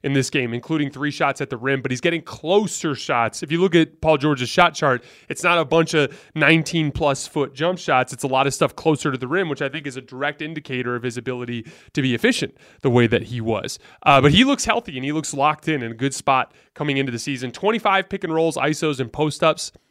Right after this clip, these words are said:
so far in preseason, leading to thirty-two points. That's one point two eight points per possession, which is awesome. I wanna spend a minute talking about Russell Westbrook, who had another great game in a Clipper jersey last night. I just love his fit with the Clippers. And again, fit is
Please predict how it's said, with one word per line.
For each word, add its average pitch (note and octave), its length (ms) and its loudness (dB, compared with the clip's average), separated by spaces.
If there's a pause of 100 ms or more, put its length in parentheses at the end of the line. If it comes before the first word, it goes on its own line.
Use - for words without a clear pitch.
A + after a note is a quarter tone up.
(180)
so D#3+ 140 4
far D3+ 220 8
in C3 60 -4
preseason, C#3+ 640 0 (320)
leading C#3+ 260 -2
to B2+ 100 -8
thirty-two F#3+ 760 -8
points. - 480 -4
That's - 140 -18
one C#3 220 2
point E3 300 -2
two D#3 300 -8
eight C3 280 -6 (300)
points C#3 240 4
per C#3+ 100 -6
possession, A#2+ 560 -2 (400)
which B2+ 320 -4
is A#2+ 160 -6
awesome. A2+ 340 -4
I B2 60 -4
wanna G#3+ 140 4
spend C4+ 160 2
a B3 40 4
minute F3+ 260 4
talking D#3+ 360 4
about C#3+ 160 8
Russell C#3 280 4
Westbrook, B2+ 360 -2
who C#3 80 -2
had B2+ 140 4
another C#3 280 0
great B2+ 440 -4
game B2+ 280 -4
in B2 60 -8
a A#2 60 -10
Clipper B2+ 320 -8
jersey A#2 480 -4 (340)
last C3 240 4
night. C#3 140 0
I F3+ 140 4
just F#3 220 -10
love C3 380 -2
his B2+ 240 -6
fit - 400 -8 (300)
with C3+ 160 2
the A#2 80 -2
Clippers. - 440 -4
And E3+ 60 6
again, D#3+ 180 4
fit - 280 -2
is G#3 200 -2